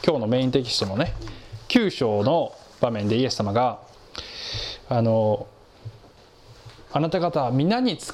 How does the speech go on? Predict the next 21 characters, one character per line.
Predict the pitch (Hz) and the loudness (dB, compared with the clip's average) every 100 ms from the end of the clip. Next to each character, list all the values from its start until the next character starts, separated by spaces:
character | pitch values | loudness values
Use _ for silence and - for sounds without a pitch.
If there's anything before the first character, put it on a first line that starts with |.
| 226 | 0
え | 247 | 2
る | 262 | 2
も | 226 | 2
の | 202 180 | 2 2
に | 165 | 2
な | 170 | 2
り | |
な | 185 185 | 2 0
さ | 202 202 | 2 0
い」 | 202 | 0
っ | |
て | - 160 | 2 4
言 | 170 | 4
っ | 180 | 0
た | - - 202 | -2 -2 -2
す | - 294 | 2 4
ぐ | 285 220 | 4 2
そ | - 254 | 2 2
の | 262 196 202 | 4 2 2
後 | 214 - 202 156 | 0 0 0 2
で、 | 147 202 180 - | 2 2 2 -2